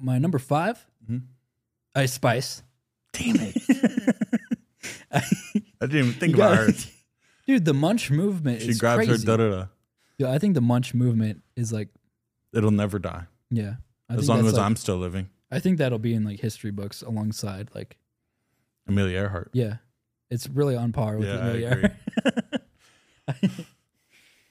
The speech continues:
Speaker 1: So you're
Speaker 2: Hmm.
Speaker 1: gonna close it out.
Speaker 2: Yeah, I'm gonna have to close it out with,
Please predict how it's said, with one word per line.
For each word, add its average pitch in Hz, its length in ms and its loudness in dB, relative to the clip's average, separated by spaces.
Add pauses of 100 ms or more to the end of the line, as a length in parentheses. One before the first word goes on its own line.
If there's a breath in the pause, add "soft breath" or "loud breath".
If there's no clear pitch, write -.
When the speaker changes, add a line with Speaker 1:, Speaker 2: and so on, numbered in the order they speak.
(340 soft breath)
Speaker 1:
So 143 80 -4
you're 123 120 4
Speaker 2:
Hmm. - 60 2
Speaker 1:
gonna 117 140 2
close 113 280 -2
it 107 80 -4
out. 104 220 -8 (1080)
Speaker 2:
Yeah, 110 220 -2
I'm 110 140 -2
gonna 107 140 -4
have 110 120 -10
to - 80 -20
close 107 400 -6
it 101 80 -8
out 98 460 -6 (480)
with, 98 720 -10